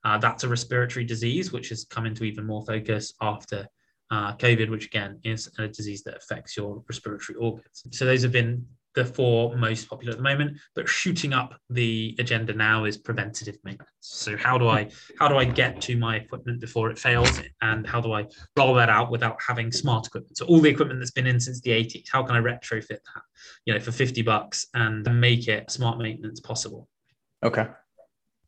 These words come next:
Speaker 2: So what would be an example of that? Like a pump that doesn't have any data coming out of it, you would then add a couple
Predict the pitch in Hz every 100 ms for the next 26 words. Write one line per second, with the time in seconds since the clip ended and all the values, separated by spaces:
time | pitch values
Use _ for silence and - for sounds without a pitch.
0 | - _ _ - 131 123 123 123 113 107
1 | 107 104 107 101 101 101 98 214 110 107
2 | 98 98 95 - - 143 127 127 117 98
3 | - 117 107 110 107 101 98 101 101 101
4 | 110 104 98 95 98 101 92 95 92 92
5 | 95 92 92 92 92 95 95 92 90